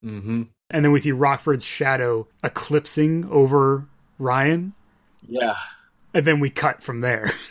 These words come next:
Speaker 1: <laughs> It's just
Speaker 2: It's like, "Oh my God."
Speaker 1: It's, it's out of character for Rockford.
Speaker 2: Mm-hmm.
Speaker 1: And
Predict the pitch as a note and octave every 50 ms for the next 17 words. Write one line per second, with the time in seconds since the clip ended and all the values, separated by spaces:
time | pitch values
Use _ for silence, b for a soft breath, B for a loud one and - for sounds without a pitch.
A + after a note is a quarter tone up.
0 | B B B B B B _ _ - F3+ D#3 - F#3 F#3 F3+ - F3 F#3+ G3 -
1 | - - - - - - G#3+ G#3+ F#3+ E3 - - _ _ B B B G3 B -
2 | F3+ C#3+ - - - - - D3+ G3+ G3+ C#3 G#2+ G2+ A#2 A#2+ F#3 G3+ C#3 G#2+ A2+
3 | G#2 A2 G#2+ B B B B B _ _ - E3 - - - D3+ C3 B2+ - -
4 | - D#3+ D#3 - - F3 F#3 G3+ F#3 D#3 - E3 C#3 A#2+ - - F#2 - - F#2+
5 | F2 E2 D#2+ - - - G#2 - G3 E3+ C#3 C3+ B2+ A#2+ - _ _ _ _ _
6 | - C3 B2+ C3 B2 B2 A#2 A2+ A#2